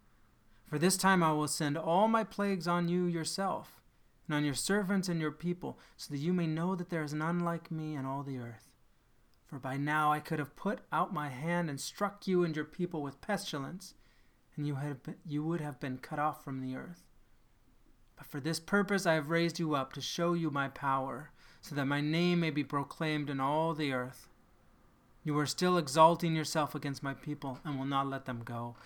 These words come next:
Behold, about this time tomorrow I will cause very heavy hail to fall,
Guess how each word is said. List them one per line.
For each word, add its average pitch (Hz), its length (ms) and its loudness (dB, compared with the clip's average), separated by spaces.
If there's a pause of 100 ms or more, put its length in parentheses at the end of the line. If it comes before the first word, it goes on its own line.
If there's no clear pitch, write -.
(240)
Behold, 147 640 4 (960)
about 135 300 -4
this 185 160 -4
time 175 300 0
tomorrow 165 480 6
I 156 100 4
will 151 140 0
cause 156 380 0
very 160 520 2
heavy 147 320 -2
hail 131 380 -6
to 127 100 -10
fall, 117 500 -8